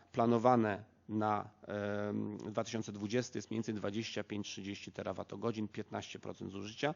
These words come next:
Przeciętny wskaźnik wykorzystania, e, wiatraków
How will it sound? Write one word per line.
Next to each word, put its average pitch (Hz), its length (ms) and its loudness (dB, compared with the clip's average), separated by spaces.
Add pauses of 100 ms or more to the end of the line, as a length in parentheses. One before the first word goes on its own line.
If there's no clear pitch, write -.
(460)
Przeciętny 156 480 4
wskaźnik 123 400 4
wykorzystania, 110 840 2 (320)
e, 101 320 0
wiatraków 107 680 -2